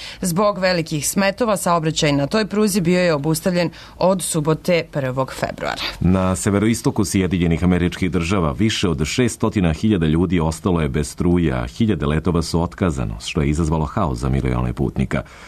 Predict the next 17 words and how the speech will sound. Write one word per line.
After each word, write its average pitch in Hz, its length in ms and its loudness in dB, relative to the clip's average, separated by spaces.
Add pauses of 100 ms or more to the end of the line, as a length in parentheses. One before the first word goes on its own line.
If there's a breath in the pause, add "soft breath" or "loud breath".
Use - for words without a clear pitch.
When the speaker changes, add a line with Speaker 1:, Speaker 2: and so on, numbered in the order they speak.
(260 loud breath)
Speaker 2:
U 110 80 4
New 110 120 4
Jerseyu 104 440 0
i 92 40 2
New 98 120 4
Yorku 95 320 0
proglašeno 80 540 0
je 78 60 2
vanredno 82 480 0
stanje. 85 420 -2 (180)
Teško 76 300 -2
su 76 140 -4
pogođeni 80 460 0
i 78 40 0
Pensilvanija 85 720 2
i 78 100 2
Connecticut. - 680 -2